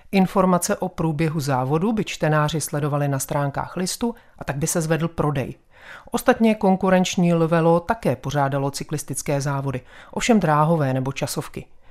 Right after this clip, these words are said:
Šéfredaktor Lotto Henri de Grange, který byl profesionálním cyklistou,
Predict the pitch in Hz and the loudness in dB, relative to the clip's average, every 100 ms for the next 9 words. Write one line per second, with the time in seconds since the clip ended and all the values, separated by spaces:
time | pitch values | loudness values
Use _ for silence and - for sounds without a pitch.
0 | - - - 165 147 180 175 175 190 180 | -20 -16 -4 -2 2 2 2 0 2 2
1 | 143 147 - 147 180 - 151 147 151 143 | 2 0 0 0 0 -2 0 0 0 -2
2 | 147 143 143 170 214 - - 139 131 139 | -2 0 0 0 -2 -4 -6 -6 -4 -4
3 | - 139 - - 151 139 135 139 135 127 | -2 -4 -2 -4 -2 0 0 0 -2 -2
4 | - - 202 - 226 233 | -6 -4 -2 0 2 0